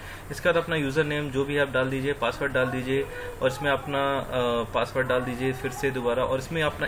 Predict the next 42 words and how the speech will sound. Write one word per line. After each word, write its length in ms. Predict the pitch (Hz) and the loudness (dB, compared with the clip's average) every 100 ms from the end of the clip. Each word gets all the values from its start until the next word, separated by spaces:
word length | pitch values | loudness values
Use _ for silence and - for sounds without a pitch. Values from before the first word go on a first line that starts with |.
| - | -2
email 280 | 143 160 156 | 0 4 6
address 340 | 123 117 127 | 4 4 2
डालना 260 | 123 117 123 | 4 4 4
है, 100 | 135 | 0
Actually 420 | 131 127 - 151 | -2 -4 -4 -4
जो 140 | 135 143 | 0 0
आपका 200 | - 139 | 2 0
genuine 380 | 127 123 143 | 0 0 -2
email 220 | 139 135 131 | -2 0 0
address 280 | 123 131 | -2 -4
होगा, 160 | 143 143 156 - - - 139 | -2 -2 -4 -8 -10 -6 -2
और 40 | |
ये 80 | 143 | 0
सबमिट 320 | 139 131 127 | 2 2 4
कर 120 | 127 | 4
देना 240 | 113 117 117 | 4 4 4
है। 100 | 110 | 2
और 180 | 143 | 2
आपका 380 | 147 - 143 139 | 2 2 -4 -2
email 200 | 147 165 | 2 4
address 300 | 156 147 156 - - - - | 4 4 0 0 -8 -10 2
और 280 | 143 151 165 | 8 8 8
केवल 280 | 151 147 156 | 4 4 6
आपकी 220 | 151 160 | 4 2
user 340 | 156 139 143 151 | 2 2 6 10
ID 260 | 135 143 156 | 10 8 2
ही 200 | 165 190 127 | -2 -4 -2
आपको 280 | 135 - 139 | -2 0 2
देना 260 | 131 139 | 4 6
है, 260 | 143 156 - | 6 4 2
अगले 440 | 131 127 147 156 156 - - - | 2 4 4 4 -2 -10 -12 -2
वहाँ 180 | 127 143 | 2 2
पे 120 | 147 | 2
देना 240 | 131 123 | 2 4
है 360 | 139 147 160 127 | 4 4 0 0
जहाँ 240 | 123 135 | 2 2
से 140 | 143 143 | 2 2
आप 140 | 131 127 | 2 0
इसको 220 | - - | -6 0
activate 460 | 123 - 131 131 120 | 2 2 2 2 2
कराएंगे 340 | 123 117 117 | 2 2 2
फ्रेंड्स। 280 | 110 113 110 | 0 -2 -2